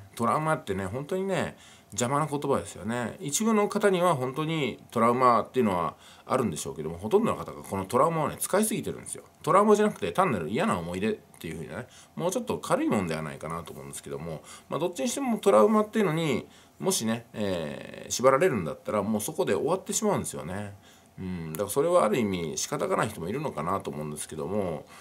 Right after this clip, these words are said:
あの、まあ、トラウマっていうレベルではないよっていう風な考え方ができるといいのかなと思うんですよ。うん、で、えー、私がね、いつも思うのは、うん、同じ絵、絵を見て、どこに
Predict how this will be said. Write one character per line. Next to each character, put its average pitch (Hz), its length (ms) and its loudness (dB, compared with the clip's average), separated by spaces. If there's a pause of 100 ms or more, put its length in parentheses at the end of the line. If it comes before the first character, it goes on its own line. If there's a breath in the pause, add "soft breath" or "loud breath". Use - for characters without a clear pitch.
(300 loud breath)
あ 85 80 -10
の、 65 460 -8
ま 107 140 -2
あ、 - 60 -2 (440)
ト 139 160 -4
ラ 262 180 4
ウ 294 60 0
マ 294 160 0
っ 285 80 -6
て - 200 -6
い 233 40 2
う 240 40 0
レ 262 120 -2
ベ 135 100 2
ル 82 80 -4
で 76 60 -6
は 73 100 -6
な 120 160 -4
い 117 140 -2
よ 78 180 -4 (340)
っ - 20 -14
て 65 40 -12
い 73 220 -6
う 60 240 -10
風 113 240 -4
な 139 200 2
考 175 300 -6
え 254 80 2
方 240 160 2
が 101 100 2
で 80 100 -6
き 82 80 -8
る 78 100 -8
と 76 200 -6
い 104 60 -2
い 98 40 -2
の 80 120 -6
か - 120 -12
な 85 220 -6
と - 120 -14
思 - 120 -14
う - 20 -16
ん - 40 -16
で - 80 -14
す - 80 -12
よ。 - 160 -12 (500 loud breath)
う 85 60 -10
ん、 78 320 -8
で、 - 280 4
え 98 140 -4
ー、 - 20 0
私 151 300 -2
が 175 80 2
ね、 - 260 -4
い 131 80 -8
つ 117 100 -6
も 104 80 2
思 92 200 -2
う - 20 -6
の 82 120 -2
は、 98 260 0 (260)
う 98 40 -10
ん、 85 720 -4
同 208 100 8
じ 208 360 2
絵、 180 260 4 (100)
絵 190 140 12
を 113 80 8
見 80 160 -4
て、 90 380 -2 (560)
ど 139 240 4
こ 190 160 8
に 110 240 2